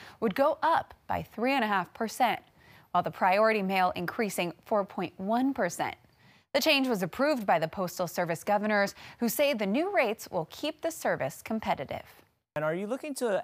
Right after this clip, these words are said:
Speaker 2: add a pet to your ohana? October is Adopt a Shelter Pet Month. Right now, the shelter has over a hundred cats and more than thirty dogs available up for adoption.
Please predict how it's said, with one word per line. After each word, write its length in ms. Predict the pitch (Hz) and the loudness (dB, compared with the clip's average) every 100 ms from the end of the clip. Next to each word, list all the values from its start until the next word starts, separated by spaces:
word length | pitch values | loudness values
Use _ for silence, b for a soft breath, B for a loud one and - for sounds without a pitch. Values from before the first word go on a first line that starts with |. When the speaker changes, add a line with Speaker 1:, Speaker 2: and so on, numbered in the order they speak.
| - | -2
Speaker 2:
add 160 | 160 | 0
a 60 | 160 | -2
pet 300 | - 131 156 | -2 -4 -4
to 100 | 180 | -4
your 160 | 170 165 | -2 0
ohana? 560 | 170 156 160 175 170 - b b b - | -2 0 -2 -2 -6 -10 b b b -2
October 680 | 151 - 220 233 147 139 | -2 2 2 2 2 2
is 220 | 147 156 143 | 0 -2 -4
Adopt 420 | 107 147 208 - | -2 -2 -2 -6
a 60 | |
Shelter 360 | 208 - 127 147 | -6 -2 -2 -2
Pet 240 | 165 170 | -4 -4
Month. 400 | 170 180 156 - - b b - | -2 -2 -2 -4 -18 b b -2
Right 200 | 127 113 | -2 0
now, 360 | 123 127 143 139 | 0 2 2 0
the 80 | |
shelter 540 | 113 139 135 135 151 139 | 0 0 0 0 -2 -2
has 200 | 139 131 | -2 -2
over 280 | 156 147 139 | -2 0 -2
a 40 | |
hundred 560 | 113 - 156 196 240 - | -4 -4 -4 -2 -6 -4
cats 540 | 175 151 143 - - | 0 0 0 -4 -8
and 160 | 139 135 | -4 -2
more 140 | 131 | 0
than 120 | 123 | -2
thirty 540 | 107 - 156 165 185 220 | -8 -4 0 0 0 -4
dogs 420 | 170 156 143 113 | 0 2 2 0
available 600 | 101 110 117 120 143 147 | -4 -2 0 0 0 0
up 140 | 110 - | -2 -6
for 140 | 143 | -4
adoption. 640 | 143 139 151 143 - 104 | -2 0 0 -2 -2 -4